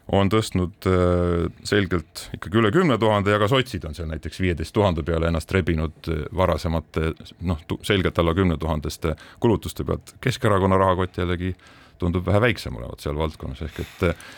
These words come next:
see on, äh, võrreldes võib-olla kogu refo-, äh, siis, äh, kampaania kuludega ei ole need summad võib-olla hiiglaslikud,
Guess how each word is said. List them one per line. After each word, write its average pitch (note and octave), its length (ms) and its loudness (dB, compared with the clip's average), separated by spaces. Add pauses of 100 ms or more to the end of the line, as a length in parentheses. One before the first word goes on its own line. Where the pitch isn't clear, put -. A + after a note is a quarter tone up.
(160)
see C3 160 0
on, A#2 240 2
äh, G2 220 4 (580)
võrreldes B2 400 0
võib-olla F#2 240 2
kogu F3 320 2
refo-, A2+ 240 0
äh, F#2+ 480 0
siis, - 300 -8
äh, E2+ 180 2 (320)
kampaania A2 440 0
kuludega F#2+ 380 2
ei G2+ 60 4
ole A#2+ 160 4
need F2+ 80 -4
summad A#2 320 2
võib-olla F2+ 240 0
hiiglaslikud, D#2 720 -4